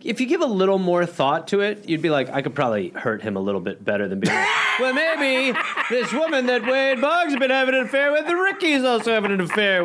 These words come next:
Like, "What, buddy? What are you going for here?" Like, "I don't know, just stuff I sorta heard. I'm kinda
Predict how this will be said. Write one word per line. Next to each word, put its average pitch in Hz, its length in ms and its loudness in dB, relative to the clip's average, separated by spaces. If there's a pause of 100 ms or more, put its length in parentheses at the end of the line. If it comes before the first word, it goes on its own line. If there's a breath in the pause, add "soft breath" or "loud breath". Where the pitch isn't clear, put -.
Like, 156 320 0
"What, 196 400 -2
buddy? 196 200 2
What 139 260 0
are 233 60 0
you 220 100 0
going 170 380 0
for 127 220 0
here?" 107 120 0
Like, 92 160 -4 (100)
"I 339 160 2
don't 330 100 0
know, 269 200 2
just 254 240 -2 (500 loud breath)
stuff 240 320 -2
I 233 140 2
sorta 233 260 2
heard. 226 260 2
I'm 208 260 0
kinda 208 300 2